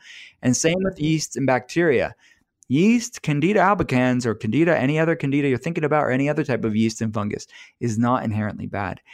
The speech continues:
Speaker 1: It is about balance. You don't want bacterial or yeast overgrowth. You don't want a deficiency of them either. There's a lot of research actually coming out looking at the mycobiome, myco being the prefix for yeast and fungus.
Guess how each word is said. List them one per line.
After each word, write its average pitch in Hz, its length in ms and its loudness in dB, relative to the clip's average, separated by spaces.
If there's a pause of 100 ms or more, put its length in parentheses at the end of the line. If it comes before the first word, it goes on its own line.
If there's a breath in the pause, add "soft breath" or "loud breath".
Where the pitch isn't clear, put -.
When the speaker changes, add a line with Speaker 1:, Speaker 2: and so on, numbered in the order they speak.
(220 loud breath)
Speaker 1:
It 113 140 0
is 117 100 0
about 113 420 0
balance. 107 520 -2
You 104 120 -2
don't 113 140 0
want 131 240 0
bacterial 123 640 -2
or - 60 -6
yeast 110 380 -2
overgrowth. 170 480 2
You 127 100 2
don't 127 140 4
want 156 120 2
a 143 40 -6
deficiency 127 760 -2
of 120 140 -2
them 117 160 -2
either. 110 400 2 (320 loud breath)
There's 117 100 -4
a 127 60 2
lot 156 220 4
of 135 140 0
research 143 360 0
actually 113 300 -2
coming 123 340 0
out 113 240 0
looking 123 320 -4
at 117 200 -4
the 113 200 -4 (160)
mycobiome, 110 1080 -2 (280 soft breath)
myco 135 380 2
being 123 220 2
the 110 80 -2
prefix 123 480 -2
for 120 160 -2
yeast 113 340 -4
and 113 140 -6
fungus. 147 420 -4